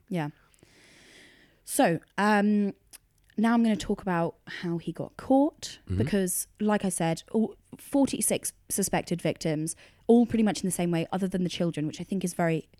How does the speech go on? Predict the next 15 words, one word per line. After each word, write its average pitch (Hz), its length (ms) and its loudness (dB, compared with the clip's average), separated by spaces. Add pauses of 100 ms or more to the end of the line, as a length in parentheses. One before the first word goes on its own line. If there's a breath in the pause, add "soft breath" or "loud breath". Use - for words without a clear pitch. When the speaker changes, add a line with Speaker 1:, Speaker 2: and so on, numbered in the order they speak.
(140 soft breath)
Speaker 1:
it's 220 140 -6
very 226 140 2
interesting, 233 720 0
but - 100 -4
I 185 160 2
don't 180 220 0
know 170 140 0
enough 165 200 -2
about 156 220 -2
psychology 160 720 -2
or 160 160 -2
this 156 200 -4
case 156 400 -2
to - 160 -2
Speaker 2:
Yeah. 151 140 0